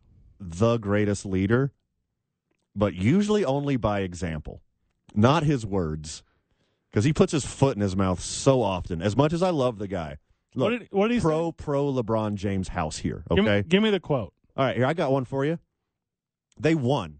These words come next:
Speaker 1: right? Stole one on the road.
Speaker 2: Who won? The Lakers.
Speaker 1: Lakers
Speaker 2: Yes,
Speaker 1: won.
Speaker 2: correct.
Speaker 1: Stole one on the road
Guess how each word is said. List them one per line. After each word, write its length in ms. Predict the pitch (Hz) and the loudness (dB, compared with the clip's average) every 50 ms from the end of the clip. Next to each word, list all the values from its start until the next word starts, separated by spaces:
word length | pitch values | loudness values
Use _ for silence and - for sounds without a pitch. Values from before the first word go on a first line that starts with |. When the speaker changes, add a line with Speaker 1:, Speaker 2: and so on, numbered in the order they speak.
| _ - | _ -12
Speaker 1:
right? 280 | 90 95 98 107 123 - _ _ _ _ _ _ _ _ _ _ _ - | -8 -6 -4 -4 -4 -6 _ _ _ _ _ _ _ _ _ _ _ -16
Stole 580 | - - - - - - 156 147 165 165 170 | -10 -8 -8 -6 2 2 2 4 4 0 0
one 200 | 165 160 165 160 147 | 0 -2 0 0 0
on 220 | 127 127 127 123 | 0 0 0 0
the 100 | 123 117 | -2 0
road. 340 | 101 98 87 76 69 - - - | 0 0 -2 -4 -6 -12 -12 -2
Speaker 2:
Who 180 | - 196 220 190 | 0 0 2 2
won? 340 | 151 135 113 95 87 82 - _ - | 0 -2 -4 -8 -10 -14 -18 _ -4
The 100 | - 147 | -2 0
Lakers. 300 | 165 175 156 139 - 120 | 2 2 0 -2 -4 -4
Speaker 1:
Lakers 200 | 123 135 143 156 | -4 -2 0 0
Speaker 2:
Yes, 220 | 175 170 135 110 139 | 0 0 0 -2 -2
Speaker 1:
won. 300 | 131 110 - - 76 73 | -2 -2 -2 -4 -6 0
Speaker 2:
correct. 320 | - 190 175 143 104 - | 2 2 2 2 -4 -10
Speaker 1:
Stole 400 | - - - - 120 123 143 156 | -14 -12 -4 0 0 0 0 0
one 180 | 160 170 170 156 | -2 -2 -2 0
on 180 | 151 147 147 | 0 0 2
the 80 | 151 147 | 2 2
road 440 | 131 117 110 110 110 110 110 113 | 2 2 2 2 0 -2 -4 -6